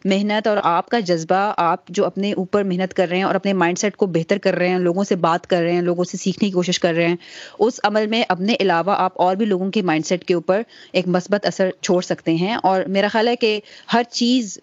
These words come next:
جو ہے وہ اسی طرح تبدیل ہونا شروع کرتی ہے کہ پہلے وہ چھوٹے لیول پر ہوتی ہے جسے ہم گراس روٹس کہتے ہیں، اور پھر آہستہ آہستہ وہ تبدیلی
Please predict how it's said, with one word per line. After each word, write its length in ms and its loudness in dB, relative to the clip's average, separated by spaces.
جو 180 0
ہے 240 2
وہ 180 0
اسی 160 -2
طرح 280 0
تبدیل 320 0
ہونا 180 2
شروع 200 0
کرتی 220 0
ہے 40 0
کہ 80 -2
پہلے 280 0
وہ 160 0
چھوٹے 380 -2
لیول 240 2
پر 140 0
ہوتی 380 0
ہے 80 0
جسے 220 0
ہم 80 0
گراس 300 0
روٹس 160 -6
کہتے 240 0
ہیں، 60 0
اور 80 0
پھر 140 -2
آہستہ 280 0
آہستہ 320 -2
وہ 140 2
تبدیلی 460 0